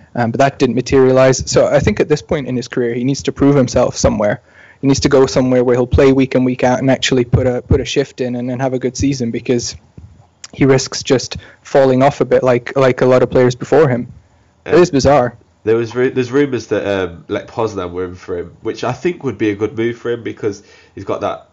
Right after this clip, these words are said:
Speaker 2: like, Lech Poznan have amazing fans, and they have that kind of vocal support which Lovrencic had when he first went there, and Kodar, who did su-, who was successful there as well. I think that would be quite a good move for him, 'cause he seems like a player who needs,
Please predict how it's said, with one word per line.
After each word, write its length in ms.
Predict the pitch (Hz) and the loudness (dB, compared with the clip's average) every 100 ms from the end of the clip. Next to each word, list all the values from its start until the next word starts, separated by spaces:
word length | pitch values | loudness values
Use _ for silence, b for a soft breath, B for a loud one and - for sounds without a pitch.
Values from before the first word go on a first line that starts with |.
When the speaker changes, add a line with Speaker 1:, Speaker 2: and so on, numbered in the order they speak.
| _ 92 | _ -12
Speaker 2:
like, 340 | 85 - - | -12 -14 -10
Lech 160 | 98 - | -8 -6
Poznan 340 | 101 90 85 | -8 -6 -10
have 200 | 87 87 | -10 -12
amazing 480 | 85 92 92 87 87 | -6 -4 -4 -8 -16
fans, 500 | - 87 85 80 - | -12 -10 -10 -14 -14
and 160 | 87 | -10
they 60 | 87 | -6
have 240 | 92 90 | -6 -6
that 240 | 90 - - | -6 -8 -10
kind 200 | 92 90 | -10 -10
of 160 | 87 _ | -12 _
vocal 420 | - 95 90 95 90 | -8 -8 -6 -10 -12
support 420 | 92 - 92 85 | -16 -8 -6 -6
which 160 | 85 | -8
Lovrencic 640 | 98 90 95 92 - - - | -8 -6 -6 -6 -12 -18 -12
had 220 | 90 92 | -12 -12
when 100 | 92 | -14
he 80 | 90 | -14
first 420 | 98 92 - B B B B B | -12 -12 -14 B B B B B
went 280 | 92 92 85 | -6 -6 -4
there, 280 | 85 87 82 | -4 -4 -6
and 260 | 85 85 - | -10 -14 -14
Kodar, 420 | 101 92 87 85 | -10 -8 -8 -8
who 280 | 87 85 73 | -10 -12 -10
did 200 | 90 87 | -10 -10
su-, 160 | - | -14
who 180 | - 92 | -12 -10
was 120 | 87 | -10
successful 500 | - 80 95 87 95 | -12 -14 -14 -12 -8
there 160 | 90 85 | -6 -6
as 120 | 90 | -8
well. 220 | 95 92 | -6 -6
I 60 | 90 | -6
think 180 | 127 120 | -10 -8
that 100 | 135 | -8
would 80 | 143 | -8
be 80 | |
quite 240 | 113 113 - | -8 -6 -6
a 60 | |
good 180 | 104 92 | -8 -8
move 220 | 95 98 | -6 -6
for 100 | 98 | -6
him, 140 | 104 101 | -10 -10
'cause 160 | 107 | -14
he 40 | 98 | -14
seems 320 | - 120 110 | -12 -12 -10
like 140 | 101 | -12
a 40 | - | -12
player 260 | - 95 | -10 -8
who 100 | 90 | -8
needs, 320 | 90 92 87 | -8 -10 -12